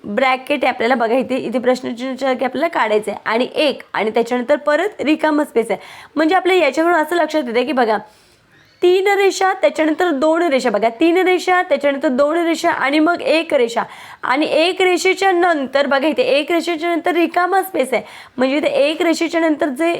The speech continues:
इथे आपल्याला विचारलं होतं ते रिकामा स्पेस येणार आहे, काहीच नाही.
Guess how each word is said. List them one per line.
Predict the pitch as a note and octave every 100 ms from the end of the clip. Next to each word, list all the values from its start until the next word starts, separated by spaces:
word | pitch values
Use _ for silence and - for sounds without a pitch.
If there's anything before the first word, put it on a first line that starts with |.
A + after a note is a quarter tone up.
| - E2
इथे | B3 G#3
आपल्याला | C4+ C4 C4+ D4
विचारलं | C#4 C#4 C#4 D4
होतं | A#3 A3+ D#4
ते | E4
रिकामा | E4+ - E4 F4+ A4
स्पेस | - D4 D4+ C4
येणार | A3
आहे, | G#3
काहीच | A#3+ D#4+ F4 D#4+
नाही. | A3+